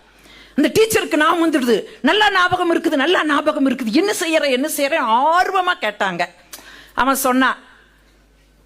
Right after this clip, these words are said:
"துபாயில ஒரு மூவாயிரம் பேர் வேலை செய்யற ஒரு நிறுவனத்துக்கு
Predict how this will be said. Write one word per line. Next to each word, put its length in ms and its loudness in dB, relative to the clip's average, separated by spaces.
"துபாயில 540 0
ஒரு 180 2
மூவாயிரம் 580 0
பேர் 200 0
வேலை 380 -2
செய்யற 340 0
ஒரு 220 0
நிறுவனத்துக்கு 1000 -2